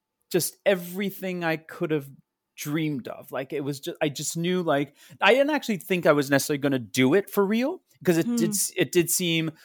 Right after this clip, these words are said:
Speaker 1: unattainable. It s-, seemed like this faraway world. 'Cause now, you know, when you're going back, it's, it's, it's amazing how different things are when, before internet. You know what I mean?
Speaker 2: Mm-hmm.
Speaker 1: Before Instagram, before all,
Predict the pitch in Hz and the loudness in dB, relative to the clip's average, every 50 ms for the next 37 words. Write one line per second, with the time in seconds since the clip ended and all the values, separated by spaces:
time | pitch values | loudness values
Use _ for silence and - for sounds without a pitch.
0 | - - - 160 151 151 135 - - - 139 143 156 165 156 170 202 202 190 185 | -12 -2 2 2 2 2 0 -2 -2 0 2 2 2 0 -2 -2 -4 -4 -4 -4
1 | - - - - - - - - 165 160 160 151 147 - 139 131 - - - - | -6 -8 -10 -10 -10 -8 -6 -6 -4 -2 -2 -2 -2 -2 -4 -4 -4 -4 -4 -2
2 | - 139 131 135 131 123 127 127 120 113 120 123 135 135 - 180 165 180 208 226 | 0 2 4 4 2 2 2 0 0 2 4 4 4 2 0 -4 -2 0 2 2
3 | 247 - 214 220 220 202 196 196 196 196 180 208 226 262 269 247 180 156 147 151 | 2 0 -2 -2 -2 -2 -2 -4 -4 -2 -2 -2 -2 -2 -2 0 2 2 2 2
4 | 160 156 147 147 - - - - - - - _ - 175 160 - - - - 170 | 2 0 -2 -2 -6 -16 -20 -20 -20 -20 -20 _ -2 -2 -2 -2 -2 -2 -2 -2
5 | - - - - _ - 185 180 - 185 185 190 196 208 180 180 175 160 - - | -2 -4 -12 -14 _ -10 -10 -6 -4 -2 -2 0 0 0 -2 -2 -4 -4 -4 2
6 | - 180 175 180 185 156 - 185 185 190 - 160 151 - - 160 156 139 127 151 | 6 8 8 8 8 6 4 0 0 0 0 -4 -4 -4 -6 -6 -6 -2 0 2
7 | 135 135 131 127 127 135 - _ _ _ _ _ _ 151 135 139 147 143 143 143 | 4 4 4 4 2 0 -2 _ _ _ _ _ _ -10 -4 0 2 2 2 2
8 | 139 143 143 131 123 - _ _ _ _ 135 117 160 151 - - 160 151 151 - | 0 0 -2 -6 -8 -10 _ _ _ _ -6 -4 -2 -2 0 2 4 4 4 4
9 | - 131 123 - - 90 90 - - - _ _ _ _ _ _ - 196 196 147 | 2 -2 -6 -6 -10 -12 -14 -14 -14 -16 _ _ _ _ _ _ -6 -2 -2 0
10 | 143 147 151 147 147 151 190 202 208 202 - _ - 175 170 160 - - 170 160 | 2 2 2 2 2 0 -2 -2 -6 -8 -6 _ 0 2 2 0 0 2 4 6
11 | 160 160 165 - - 147 139 139 - - - 127 101 113 107 104 107 107 113 156 | 8 8 6 6 4 0 -4 -4 -4 -6 -8 -8 -6 -4 -4 -4 -4 -4 -4 -4
12 | 156 - - - - 165 160 160 165 170 170 170 - - - - 156 156 - | -4 -4 -4 -2 0 2 4 4 6 6 6 4 4 2 0 0 2 2 2